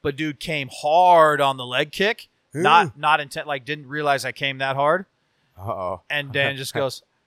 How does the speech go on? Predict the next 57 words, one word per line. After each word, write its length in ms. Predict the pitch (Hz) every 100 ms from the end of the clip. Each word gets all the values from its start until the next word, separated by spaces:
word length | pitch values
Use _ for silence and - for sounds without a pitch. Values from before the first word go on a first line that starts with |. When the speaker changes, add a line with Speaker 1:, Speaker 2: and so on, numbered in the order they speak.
| _ _
Speaker 1:
like, 160 | 143 143
his 120 | 139
face, 300 | - 170 156
he 60 | 139
just 100 | 151
kinda 140 | 147
goes, 260 | 135 127 - _ _ _ _ _
"Oh." 240 | 381 440 - _
Speaker 2:
Oh, 60 | - -
like 240 | 120 127
that. 260 | 175 254 - -
<laughs> 340 | 208 208 285 285 349 330
Speaker 1:
Oh, 60 | 247
it's 120 | -
like, 180 | 196 214 226
"Okay. 260 | 277 247
Speaker 2:
<laughs> 40 | -
Speaker 1:
All 340 | 202 - 240 - 294 320
right. 400 | 139 220 240 220 - - -
Speaker 2:
Let's 200 | 143 160
go. 300 | 190 311 285 175
Speaker 1:
Let's 140 | 175
see 160 | 208 196
how 100 | 196
you 160 | 185
like 280 | 180 175 156
what's 240 | 160 151
gonna, 180 | - 156
about 240 | 147 143 139
to 80 |
happen 300 | 147 135 131
next." 280 | 127 120 143
Speaker 2:
Uh-huh. 300 | 160 160 143 - -
Speaker 1:
And 220 | 139 143
next 220 | 147 -
thing 120 | 147
I 100 | 139
know, 140 | 139 139
I 160 | 135
almost, 280 | 143 139 127 143
I 80 | 143
legit 360 | 135 117 135
almost 260 | 123 120 -
tapped 260 | 131 120
from 180 | - 123
the 60 | 117
leg 220 | 117 113
kick 160 | 123 110
he 160 | 123
dealt 300 | 107 120 117
me 100 | 117
after 260 | 113 107 226
that. 220 | 110 104
Speaker 2:
Oh. 640 | 262 262 240 208 180 170 104 _
Speaker 1:
Like, 200 | 131 127
it 140 | 151 151
was, 180 | 147